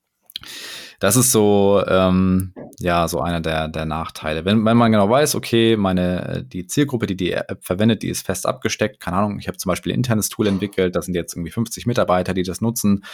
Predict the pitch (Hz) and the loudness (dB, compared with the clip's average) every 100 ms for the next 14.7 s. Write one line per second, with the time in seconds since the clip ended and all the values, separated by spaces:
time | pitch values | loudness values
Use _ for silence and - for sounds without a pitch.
0 | - - - _ 85 104 110 101 101 98 | -16 -16 -18 _ -4 0 2 2 2 2
1 | 117 117 101 90 - - 123 127 113 107 | 0 0 0 -2 -4 -4 -2 0 -2 -2
2 | 98 98 101 98 98 92 - 87 87 90 | -2 0 0 0 0 0 -2 -4 -4 -4
3 | 95 85 85 98 92 90 92 104 87 85 | -2 -2 -4 -6 -6 -2 0 2 0 0
4 | 85 117 95 85 82 - - - _ - | -2 -2 -2 -4 -2 -4 -4 -10 _ -20
5 | - _ _ 92 85 82 80 80 82 - | -20 _ _ -4 -2 -2 -6 -8 -10 -16
6 | - - - 78 - _ _ _ _ 85 | -16 -14 -14 -20 -20 _ _ _ _ -8
7 | - - 131 - _ _ _ - 113 - | -8 -10 -16 -20 _ _ _ 0 0 0
8 | 101 104 117 113 - - 95 92 92 98 | 0 4 4 2 -2 -2 -2 0 0 0
9 | 101 - - 104 - 104 85 - 110 107 | -2 -4 -4 -2 -2 -4 -4 0 2 4
10 | 107 95 95 90 92 98 92 92 85 85 | 2 0 0 0 0 0 -4 -2 0 0
11 | - 80 80 80 - 135 - - 117 - | -4 -6 -6 -4 0 0 0 0 0 0
12 | 85 87 87 92 - 87 - 87 95 92 | -2 -2 -2 -2 -4 -4 -4 -6 -6 -8
13 | - - - - 92 90 90 - 85 85 | -8 -12 -10 -6 -6 -6 -10 -8 -8 -8
14 | 85 - 80 87 120 127 127 | -10 -10 -10 -4 -2 -2 -6